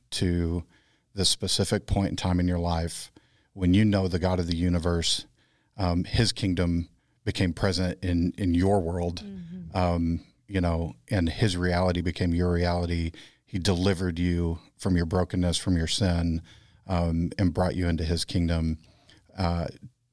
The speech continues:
Speaker 1: to be able to look back on that moment, um, and celebrate and remember what God had done. And in the same way, you know, you connect that to the story of Israel, um,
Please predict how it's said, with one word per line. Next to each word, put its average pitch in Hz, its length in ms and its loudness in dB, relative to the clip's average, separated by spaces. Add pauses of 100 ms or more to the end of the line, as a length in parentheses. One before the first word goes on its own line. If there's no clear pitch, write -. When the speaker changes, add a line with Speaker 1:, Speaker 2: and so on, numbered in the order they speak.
(320)
Speaker 1:
to - 80 -4
be 104 100 2
able 98 140 2
to 90 80 0
look 90 260 0
back 92 440 -2 (580)
on 92 140 2
that 85 180 0
moment, 87 640 0 (960)
um, 82 680 -2 (640)
and 95 160 4
celebrate 87 560 0
and 90 80 -2
remember 85 380 2
what 82 180 -2
God 87 480 0
had 85 220 -4
done. 82 420 0 (400)
And 98 100 2
in 90 120 4
the 85 80 2
same 101 320 2
way, 87 420 0
you 104 100 -2
know, 90 80 2
you 85 140 2
connect 87 380 0
that - 260 -4
to 85 340 0
the 82 120 -4
story 85 320 0
of 80 100 -4
Israel, 82 560 -2 (500)
um, 80 540 -2